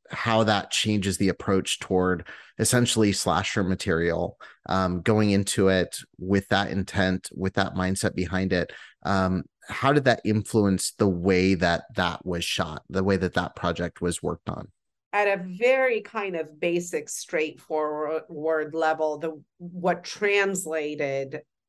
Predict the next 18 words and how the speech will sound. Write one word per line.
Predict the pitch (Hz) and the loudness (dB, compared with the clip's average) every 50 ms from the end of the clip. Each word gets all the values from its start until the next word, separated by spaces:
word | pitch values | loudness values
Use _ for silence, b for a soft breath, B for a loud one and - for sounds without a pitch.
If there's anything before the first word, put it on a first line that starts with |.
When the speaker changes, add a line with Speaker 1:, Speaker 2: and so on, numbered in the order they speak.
| _ _ | _ _
Speaker 2:
you | - 175 180 | -4 -2 0
know, | 170 165 160 | 0 0 0
I | 156 156 | 0 -2
think | - 170 - - | -4 -6 -8 -4
for | - 170 | -6 -6
me | 143 156 175 170 160 160 | -2 0 0 0 0 -2
in | 156 151 | -2 -4
the | 143 | -6
series | 135 - - 156 151 147 147 143 139 - | -8 -8 -6 -4 -4 -4 -4 -6 -8 -8
to | - 165 | -8 -8
the | 143 147 | -8 -8
female | 147 - 165 143 147 147 143 139 151 | -8 -8 -8 -6 -6 -6 -4 -6 -6
gaze | 143 147 143 143 143 143 139 - | -6 -6 -6 -4 -4 -6 -6 -6
was | - 151 147 143 139 127 | -6 -6 -6 -6 -6 -8
that | 139 147 147 147 139 131 _ | -6 -4 -4 -4 -4 -6 _
we | 151 156 151 147 143 | -12 -10 -10 -8 -8
were, | 139 147 147 143 143 143 143 143 143 139 | -6 -6 -6 -4 -4 -6 -6 -6 -4 -4
um, | 135 139 139 139 143 147 143 143 143 139 | -4 -6 -6 -6 -8 -8 -6 -6 -6 -6